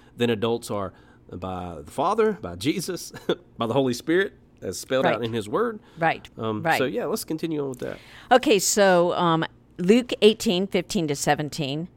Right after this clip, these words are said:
Speaker 2: This is, um, when they're bringing the children to Jesus.
Speaker 1: Yeah.
Speaker 2: "Now they were bringing even infants to him that he might touch them.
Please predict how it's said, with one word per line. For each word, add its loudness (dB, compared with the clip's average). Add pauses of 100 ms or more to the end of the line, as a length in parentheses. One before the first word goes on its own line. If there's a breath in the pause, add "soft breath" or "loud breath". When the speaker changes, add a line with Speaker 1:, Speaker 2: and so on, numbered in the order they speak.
(120)
Speaker 2:
This -2
is, 2
um, 0
when 0
they're 2
bringing 2
the 0
children -4
to -10
Jesus. -6
Speaker 1:
Yeah. 0
Speaker 2:
"Now 4
they 8
were 4
bringing 2
even 0
infants -2
to 0
him -2
that 2
he -6
might -4
touch -4
them. -6